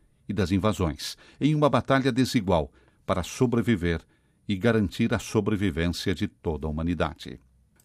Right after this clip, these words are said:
Ao comentar as decisões que poderão ser tomadas em relação ao meio ambiente na Amazônia, a coordenação pede aos líderes da onu para que se comprometam em respeitar e incorporar nossas práticas de uso sustentável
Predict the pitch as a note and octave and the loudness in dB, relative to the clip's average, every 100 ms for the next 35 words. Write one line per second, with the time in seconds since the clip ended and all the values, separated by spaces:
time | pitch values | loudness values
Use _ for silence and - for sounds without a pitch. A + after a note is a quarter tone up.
0 | _ - C3 D3+ D#3 A#2+ C3+ C#3 B2+ C#3 | _ -2 0 2 2 4 2 2 2 2
1 | B2 A2+ E2+ A#2+ A#2+ - - E2+ F2 G2+ | 2 2 4 4 4 -2 -2 0 2 2
2 | G2+ - F#2+ G#2+ D#2 F2+ G2 G2 E2+ F2 | 0 0 2 2 2 2 2 2 4 2
3 | G2+ D#2+ - A#2 G#2 D#2+ A2 B2+ F#2+ G2 | 2 2 2 2 4 2 2 4 4 2
4 | A2+ - C#2+ D2 D2+ G#2 A2 B2+ C#3+ B2+ | 2 -2 -4 -4 -2 0 2 4 2 0
5 | - _ - G#2+ D#3+ D3 D3 B2+ - D3 | -8 _ -8 -2 0 2 2 2 4 4
6 | D3 C3 C#3+ D3+ B2 F#2 C3 C#3 B2 F2 | 4 2 2 2 2 4 2 4 2 4
7 | G2+ G#2 C3 B2 B2 A#2 - A#2+ - - | 4 6 4 4 4 4 4 2 0 -8
8 | - D3+ - D#3 C#3+ D3 C#3 F3+ - D3+ | -2 -2 2 -2 2 4 4 2 2 4
9 | C#3+ G2 C#3+ - - C3 - C3 C#3 D3 | 4 2 -2 -2 0 0 2 2 2 0
10 | D3 - D3+ A#2+ C#3 A2+ G#2 - _ - | -2 4 2 4 4 6 4 0 _ -6
11 | E2+ G2+ B2+ - A#2+ - A2 A2 - G#2 | 0 2 2 2 -2 2 2 2 0 0
12 | F2 F#2 G#2+ G2 E2+ - C#3 - B2 F2+ | 2 2 2 0 -2 0 0 2 2 4
13 | G#2 F#2 G2 | 4 6 2